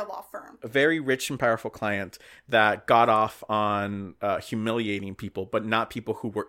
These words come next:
Speaker 2: into humiliation, 'cause the whole part of that twisted person was that he needed to know that they were actually legitimately humiliated and weren't getting an-, anything out of it.
Speaker 1: Yes.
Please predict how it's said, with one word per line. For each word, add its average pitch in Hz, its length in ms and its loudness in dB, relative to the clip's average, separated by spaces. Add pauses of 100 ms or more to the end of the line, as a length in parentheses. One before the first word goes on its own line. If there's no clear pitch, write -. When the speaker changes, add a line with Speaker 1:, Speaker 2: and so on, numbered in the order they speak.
Speaker 2:
into 117 240 -6
humiliation, 92 640 -10
'cause 101 160 -10
the 104 100 -8
whole 151 220 4
part 123 380 0 (140)
of 107 140 0
that 104 160 -2
twisted - 320 -8
person 107 420 -8 (320)
was 107 280 -2
that 98 400 -2 (120)
he 117 600 -6
needed 113 360 -2
to 113 100 -8
know 107 200 -2
that 101 200 -6
they 107 80 -2
were 101 340 -8 (420)
actually 107 400 2
legitimately 104 560 -2
humiliated 135 720 0 (240)
and 120 160 -2
weren't 123 220 0
getting 113 260 0
an-, 101 160 -6
anything 110 380 -6
out 98 140 -2
of 82 100 -10
it. 76 240 -12
Speaker 1:
Yes. - 140 -20